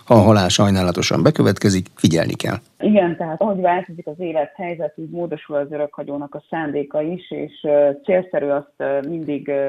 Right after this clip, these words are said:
Speaker 2: újra és újra átgondolni az aktuális élethelyzetének megfelelően, mert lehetnek olyan okok, ahogy ön is mondta, hogy az örökhagyó többször tesz végrendeletet, például az anyagi körülményeiben változás következik be, vagy családi viszonyok megváltoznak.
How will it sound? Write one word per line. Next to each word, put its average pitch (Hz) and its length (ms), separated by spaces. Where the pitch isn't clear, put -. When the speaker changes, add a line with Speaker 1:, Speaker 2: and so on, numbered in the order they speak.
Speaker 2:
újra 147 480
és 135 280
újra 143 200
átgondolni 143 680
az 143 100
aktuális 147 540
élethelyzetének 135 760
megfelelően, 180 760
mert 160 220
lehetnek 180 440
olyan 156 280
okok, 147 300
ahogy 143 240
ön 156 100
is 139 180
mondta, 147 520
hogy 139 320
az 135 320
örökhagyó 143 440
többször 139 440
tesz - 280
végrendeletet, 143 760
például 135 320
az 123 100
anyagi 143 400
körülményeiben 135 800
változás 160 640
következik 147 640
be, 135 120
vagy 120 180
családi 156 440
viszonyok 143 500
megváltoznak. 135 920